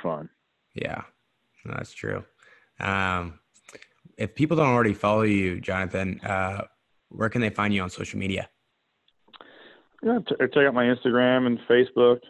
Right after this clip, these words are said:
Speaker 1: Um, it's just, it's just at Jonathan Van Dam. And, uh, I've also got a website too,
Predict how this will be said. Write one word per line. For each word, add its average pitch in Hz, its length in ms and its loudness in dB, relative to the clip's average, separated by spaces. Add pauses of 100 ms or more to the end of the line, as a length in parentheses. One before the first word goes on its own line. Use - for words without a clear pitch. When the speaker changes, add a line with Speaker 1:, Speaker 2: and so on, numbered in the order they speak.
Speaker 1:
Um, 101 460 -2
it's 98 80 -2
just, - 120 -20 (200)
it's - 240 -6
just - 120 -8
at 92 160 2
Jonathan 92 580 -2
Van 90 260 -4
Dam. 90 420 -4 (960)
And, 90 420 -6
uh, 87 260 4
I've 104 100 -6
also 110 200 0
got 107 140 6
a - 20 6
website 110 500 4
too, 120 300 6